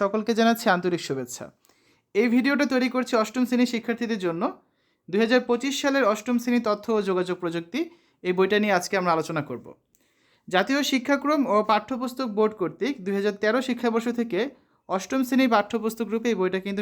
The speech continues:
নির্ধারিত হয়ে আসছে। যদিও দুই হাজার পঁচিশ শিক্ষাবর্ষের জন্য বইটা কিছুটা পরিমার্জিত করে তোমাদের দেওয়া হচ্ছে, তো যারা এখন স্কুল থেকে পিডিএফ পাওনি, যারা বই পাওনি আর কি, তারা পিডিএফ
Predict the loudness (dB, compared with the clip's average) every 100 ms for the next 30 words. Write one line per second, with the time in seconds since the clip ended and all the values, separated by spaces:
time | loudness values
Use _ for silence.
0 | -4 -4 -6 -6 -2 -2 -2 -4 -14 -18
1 | _ _ _ _ _ _ _ -4 0 2
2 | 2 2 4 2 2 0 -2 -2 0 2
3 | 0 0 0 2 2 0 -2 -4 -4 0
4 | 0 2 0 -2 0 0 -2 -4 -2 0
5 | 0 -2 -4 -6 -6 -10 _ _ _ -4
6 | 2 4 4 2 2 0 -2 -4 -4 -4
7 | -2 -2 -2 -2 -2 -2 -4 -8 -6 2
8 | 2 4 2 2 2 2 -2 -6 -10 _
9 | _ -8 -6 -2 2 2